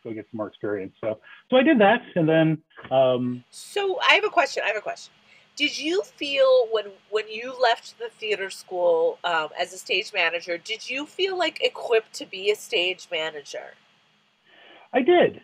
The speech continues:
Speaker 1: Um, I,
Speaker 2: That's fan-,
Speaker 1: because
Speaker 2: fucking fantastic.
Speaker 1: Well, because the, you know,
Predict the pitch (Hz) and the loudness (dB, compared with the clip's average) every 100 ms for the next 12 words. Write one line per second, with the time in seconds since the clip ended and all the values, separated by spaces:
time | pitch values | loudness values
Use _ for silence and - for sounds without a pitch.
0 | _ 208 208 208 202 - 196 226 - 214 | _ 2 4 2 0 -4 -4 -6 -2 2
1 | 233 220 - 269 - - 226 196 - 185 | 4 2 0 -2 -2 -6 -4 -4 -4 -4
2 | 170 - 139 110 _ _ _ 240 240 196 | -4 -4 -6 -6 _ _ _ -2 0 -2
3 | 190 226 233 214 202 165 196 190 185 - | -6 -4 -2 -2 -4 -4 -2 0 -2 -4
4 | - | -20